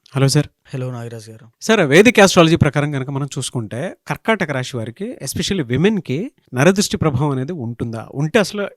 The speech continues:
Speaker 1: ఎలా ఉంటుంది, ఆ సిమ్టమ్స్ ఎలా ఉంటాయి, దాన్ని ఎలా ఐడెంటిఫై చేయాలి, రెమెడీ ఏంటి సార్?
Speaker 2: ముఖ్యంగా మనం ఇప్పుడు మాట్లాడుకునే అంశం కర్కాటక రాశి, అందులోనూ ఆడవాళ్ళకి ఎలాంటి ప్రభావాలు చూపిస్తూ ఉంటాయనే విషయం మీద. తరువాత అతి ముఖ్యమైనది నరదృష్టి అండి.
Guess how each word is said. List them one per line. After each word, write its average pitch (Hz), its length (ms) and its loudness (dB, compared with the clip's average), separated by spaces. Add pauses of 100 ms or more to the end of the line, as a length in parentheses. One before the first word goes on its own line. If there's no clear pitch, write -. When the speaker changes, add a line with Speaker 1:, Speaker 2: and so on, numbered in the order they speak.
Speaker 1:
ఎలా 147 180 2
ఉంటుంది, 147 520 -4
ఆ 180 80 -12
సిమ్టమ్స్ 175 480 -4
ఎలా 143 140 -4
ఉంటాయి, 127 260 -10
దాన్ని 135 160 -8
ఎలా 135 140 -6
ఐడెంటిఫై 135 380 -10 (100)
చేయాలి, 117 280 -16 (360)
రెమెడీ 147 260 -2
ఏంటి 110 240 -4
సార్? - 160 -14 (240)
Speaker 2:
ముఖ్యంగా 160 400 -6
మనం 165 180 -4
ఇప్పుడు 147 180 -6
మాట్లాడుకునే 151 680 -8
అంశం 143 380 -12
కర్కాటక 147 560 -6
రాశి, 147 520 -6 (100)
అందులోనూ 143 460 -8
ఆడవాళ్ళకి 156 720 -8
ఎలాంటి 143 560 -10
ప్రభావాలు 147 600 -8
చూపిస్తూ 139 300 -16
ఉంటాయనే 135 360 -12
విషయం 131 300 -14
మీద. 131 240 -8 (500)
తరువాత 143 440 -12
అతి 151 420 -8
ముఖ్యమైనది 160 640 -10
నరదృష్టి 143 680 -10
అండి. 117 280 -14